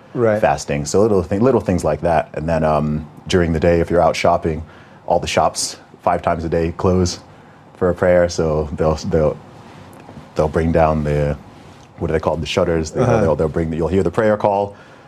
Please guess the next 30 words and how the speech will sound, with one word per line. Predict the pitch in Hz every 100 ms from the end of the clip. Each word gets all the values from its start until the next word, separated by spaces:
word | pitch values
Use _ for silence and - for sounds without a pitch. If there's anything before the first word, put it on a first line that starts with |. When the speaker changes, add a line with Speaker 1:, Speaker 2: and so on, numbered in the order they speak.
| - - -
Speaker 2:
You'll | 69
he-, | 82 87
hear | 95 95
all | 85
the | 87
shutters | 110 101 95
coming | 95 92
down. | 90 92 90 87 87
Everything | - 85 - 80
closes. | 92 87 87
If | 82 85
you're | 80
doing | 85 80
shopping, | 92 85 92
you | 82
have | 82
to, | 85 87
you | 90
know, | 82
come | 90 90
outside | 82 - 90 85 80
and | 78
then | 80 78 - - - - -
wait | 95 92
for | 92
twenty | - 98
minutes. | 92 92 92 - - -
Uh, | - 76 73 73 73 73 -
all | 85
the | 82 80 78